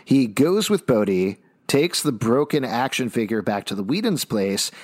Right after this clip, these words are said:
and says, "Oh, we just need to return this to Rufus. Is that okay?" He asks Ellie a very straightforward question about what was it like when he was a little boy, about Zach. Was he always a sweet talker? Did that happen later?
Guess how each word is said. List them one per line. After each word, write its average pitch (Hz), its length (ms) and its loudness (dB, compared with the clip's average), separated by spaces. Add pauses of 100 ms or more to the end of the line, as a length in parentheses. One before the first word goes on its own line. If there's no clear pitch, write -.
(140)
and 120 80 -2
says, 139 260 0
"Oh, 240 140 0
we 240 100 -2
just - 220 -4
need 233 160 0
to 156 300 2
return 139 420 0
this 123 240 0
to 123 100 -6
Rufus. 127 480 0
Is 208 100 -6
that 104 160 -2
okay?" 147 540 0 (400)
He 135 260 -2
asks 151 720 -2
Ellie 139 280 0
a 123 80 2
very 131 340 -2
straightforward 127 640 -2
question 120 720 -2 (300)
about 120 260 0
what 147 140 -4
was 165 180 0
it 143 40 -6
like 127 260 -2
when 131 80 -2
he 120 40 2
was 110 140 -2
a 113 60 -4
little 104 160 0
boy, 123 340 0
about 101 240 -2
Zach. 117 480 -2 (180)
Was 117 140 0
he 131 100 0
always 127 240 0
a 104 60 -6
sweet 151 260 -4
talker? 123 380 -2
Did 113 140 -2
that 107 140 -2
happen 104 300 -4
later? 120 440 -2